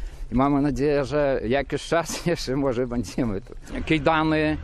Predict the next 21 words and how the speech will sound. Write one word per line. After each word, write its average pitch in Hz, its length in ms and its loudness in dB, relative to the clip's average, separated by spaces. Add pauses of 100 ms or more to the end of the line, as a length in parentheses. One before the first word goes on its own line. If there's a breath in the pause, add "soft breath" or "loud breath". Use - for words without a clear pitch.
(220)
e, 131 320 2
głębiej 156 440 2
Lauda, 151 480 2
Kowieńszczyzna, 151 1000 -2 (200)
Łopie, 151 560 0
e, 160 120 -2 (680)
też 160 200 2
bardzo 220 280 0
polskie. 127 580 -2
Karmelowa, 156 800 2 (260 loud breath)
to 143 80 -2
wszędzie 180 340 0
żyli 185 240 0
Polacy. 220 520 -2
No, 131 280 -4 (1000)
tylko 131 160 2
niestety 160 540 2 (480 loud breath)
ta 135 100 4
cała 151 260 4
polityka 127 680 2 (760)
powojenna, 127 600 4